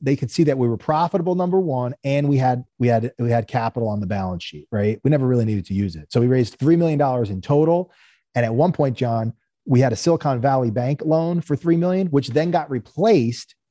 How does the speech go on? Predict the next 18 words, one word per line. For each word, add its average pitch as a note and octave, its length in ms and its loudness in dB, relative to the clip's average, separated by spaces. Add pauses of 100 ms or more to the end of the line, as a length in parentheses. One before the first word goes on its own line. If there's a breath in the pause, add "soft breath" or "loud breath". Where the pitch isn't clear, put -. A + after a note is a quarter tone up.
(500)
by B2+ 680 0 (320)
P F#3 180 4
N C#3+ 120 2
C B2+ 500 0
with B2+ 120 0
a B2+ 40 -4
four A#3+ 320 2
million B2 260 0
dollar F#2+ 300 -6
loan. F#2 420 -4 (380)
And C#3 120 2
it D#3 40 4
was C#3 140 4
a C3 80 2
straight F3+ 540 0
line C#3+ 320 2
of B2 80 0
equity. G2 400 -4